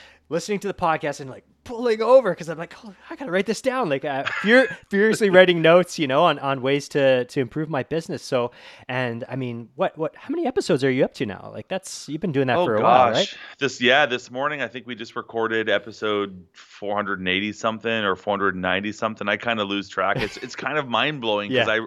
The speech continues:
Speaker 2: I, I remember starting it and just being like, "We can do this, like, little good thing." And, and it
Speaker 1: Yeah.
Speaker 2: still feels that way because when I record the episodes, Sean, I'm like, I'm sitting here in my office by myself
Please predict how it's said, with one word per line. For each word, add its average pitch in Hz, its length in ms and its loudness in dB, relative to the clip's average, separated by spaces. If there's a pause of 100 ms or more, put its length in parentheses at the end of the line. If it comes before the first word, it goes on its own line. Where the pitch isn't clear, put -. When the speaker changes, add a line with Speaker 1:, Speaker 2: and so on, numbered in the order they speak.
Speaker 2:
I, 113 60 -6
I - 20 -2
remember 117 540 -4
starting 113 460 -4
it 98 120 -6
and 98 80 -12
just 104 180 -16
being 107 200 -8
like, 98 260 -6 (380)
"We 277 120 -6
can 180 200 -2
do 175 180 2
this, 160 260 2
like, 147 200 0
little 202 180 4
good 185 320 0
thing." 165 300 0
And, 120 100 0
and 156 180 2
it 160 60 4
Speaker 1:
Yeah. 127 140 6
Speaker 2:
still 208 160 2
feels 277 320 -6
that 113 160 2
way 113 160 2
because 117 280 -6
when 123 120 -6
I 127 60 0
record 151 420 -6
the 113 80 -2
episodes, 101 340 -10
Sean, 101 260 0
I'm 113 160 0
like, 107 300 -2 (300)
I'm 131 200 -2
sitting 110 300 -6
here 101 240 0
in 113 80 0
my 104 160 0
office 95 380 -4
by 95 180 -4
myself 95 380 -6